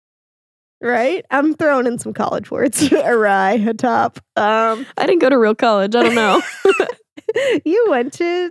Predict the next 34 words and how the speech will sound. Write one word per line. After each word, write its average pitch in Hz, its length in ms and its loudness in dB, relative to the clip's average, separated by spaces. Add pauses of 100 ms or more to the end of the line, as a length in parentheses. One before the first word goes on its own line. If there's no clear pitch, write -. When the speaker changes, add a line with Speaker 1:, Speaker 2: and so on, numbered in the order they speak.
(120)
Speaker 1:
trade 466 320 -4
school, 202 480 -2
Speaker 2:
Yeah, 240 260 4
it's 226 120 0
not 277 220 2
Speaker 1:
which - 160 -12 (120)
Speaker 2:
real 226 180 0
Speaker 1:
is 233 40 -10
Speaker 2:
college. 214 260 2
Speaker 1:
honestly 277 760 2
what 262 420 0
America 233 460 0
needs 208 320 -4
right - 260 -6
now. 214 380 -6 (720)
If 226 160 -2
I'm 240 120 0
Speaker 2:
Mm-hmm. 233 280 -2 (120)
Speaker 1:
gonna 226 100 -8
get 220 180 -2
on 208 220 -2
my 196 360 -6
soapbox 196 640 -6
and 202 160 -6
preach. 190 600 -6
Speaker 2:
Too 370 60 -2 (120)
bad 370 80 0
I 240 40 0
hated 175 420 -2
it. 180 240 -2
Speaker 1:
We've 294 280 -4
been 392 460 -2 (140)
pitched - 540 -4 (140)
this - 520 -6